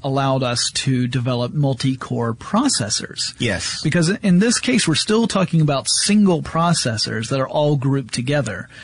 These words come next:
Speaker 1: Eventually, we will get to the point where we have multi-core processors, where a single processor has multiple cores,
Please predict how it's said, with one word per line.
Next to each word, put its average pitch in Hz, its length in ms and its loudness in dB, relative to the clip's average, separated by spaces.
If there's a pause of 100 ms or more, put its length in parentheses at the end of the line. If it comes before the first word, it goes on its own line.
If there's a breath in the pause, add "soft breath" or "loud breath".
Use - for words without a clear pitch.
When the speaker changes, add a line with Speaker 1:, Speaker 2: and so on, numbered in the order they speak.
(220 loud breath)
Speaker 1:
Eventually, 156 580 2
we 139 160 2
will 139 180 2
get 143 240 -2
to - 80 -4
the 139 120 0
point 170 240 0
where 147 80 0
we 135 160 2
have 127 280 2
multi-core 139 640 0
processors, 120 640 -2
where 135 160 0
a 120 40 -2
single 156 320 2
processor 143 580 0
has 127 260 0
multiple 139 380 -2
cores, 135 500 0